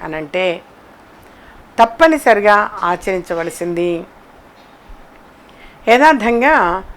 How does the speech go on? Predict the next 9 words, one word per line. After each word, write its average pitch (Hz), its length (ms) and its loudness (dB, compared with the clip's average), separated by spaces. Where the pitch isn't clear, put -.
చాలామంది 247 760 2
ఇళ్లల్లో 220 460 4
కూడా 208 240 0
వాస్తవంగా 214 840 2
ఒక - 120 -12
సాన 226 600 4
అని 190 320 2
అంటారు, 170 300 0
అంటే 190 260 0